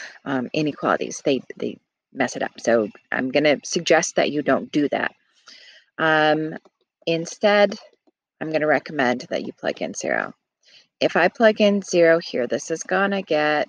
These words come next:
remember we're doing the boundary line, y, three x plus y equals six. I plug in zero,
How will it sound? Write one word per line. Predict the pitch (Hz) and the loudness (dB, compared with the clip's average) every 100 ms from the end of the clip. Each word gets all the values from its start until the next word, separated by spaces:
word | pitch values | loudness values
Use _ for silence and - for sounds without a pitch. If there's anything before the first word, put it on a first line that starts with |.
| - | -4
remember | 160 165 160 | -6 -4 -4
we're | |
doing | 151 143 139 | -4 -4 -4
the | |
boundary | - - 104 | -2 -2 -2
line, | 78 73 - | -6 -8 -12
y, | - 82 80 175 _ _ _ _ _ _ _ _ _ _ _ _ _ | -6 -4 -4 -8 _ _ _ _ _ _ _ _ _ _ _ _ _
three | _ - - - - | _ -12 -12 -12 -10
x | - - - - - - | -8 -8 -12 -20 -20 -20
plus | - - - - | -10 -10 -10 -8
y | 50 50 190 - _ _ | -6 -6 -8 -14 _ _
equals | - - - - | -10 -10 -10 -10
six. | - - - - - - - - - - - _ _ - | -10 -12 -14 -16 -16 -18 -16 -14 -14 -14 -18 _ _ -4
I | 180 | -2
plug | 180 196 170 180 | 0 2 2 4
in | 185 208 | 2 2
zero, | 208 185 143 80 92 220 | 2 4 6 6 4 2